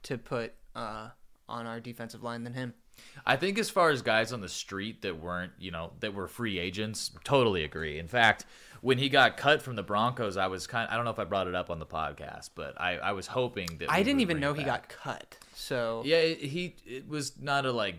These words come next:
Speaker 2: huge storyline that was all over the, the news or anything like that. But yeah, they, um, I don't, they just, I think he asked to be released actually, 'cause
Speaker 1: Really?
Speaker 2: they, they just weren't playing him very much, and they also, didn't they trade, um,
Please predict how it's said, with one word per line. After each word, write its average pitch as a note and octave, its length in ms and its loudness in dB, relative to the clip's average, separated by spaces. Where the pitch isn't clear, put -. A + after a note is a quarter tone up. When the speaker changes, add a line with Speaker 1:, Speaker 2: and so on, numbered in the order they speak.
Speaker 2:
huge F#2 640 -10
storyline C#2+ 640 -6
that B1+ 80 -12
was F2 120 -12
all C#2 180 -10
over B1+ 180 -10
the, A#1+ 160 -14
the G2 80 -8
news C#2 360 -12
or C2 100 -8
anything C2 360 -12
like B1 220 -14
that. C#2+ 340 -6
But E2+ 220 -6
yeah, D#2+ 300 -2
they, G#2 220 0
um, F#2+ 320 0
I F2 120 -12
don't, F#2+ 120 -16
they F2+ 140 -10
just, A#2+ 240 -6
I G#2+ 80 0
think E3 200 -6
he - 240 -6
asked E2+ 400 -2
to - 80 -8
be D#2+ 140 -8
released - 540 -12
actually, B1 600 -10
'cause G2+ 160 -4
Speaker 1:
Really? C#3 260 -2
Speaker 2:
they, G#2 60 -6
they G#2+ 80 -2
just B2+ 200 -4
weren't G#2 240 -6
playing G2 300 -8
him C2+ 240 -12
very C2+ 200 -8
much, B1 360 -12
and D2 160 -14
they G#2 140 0
also, C3+ 640 2
didn't E3 200 -2
they F#3 120 4
trade, E3+ 640 0
um, F2 640 0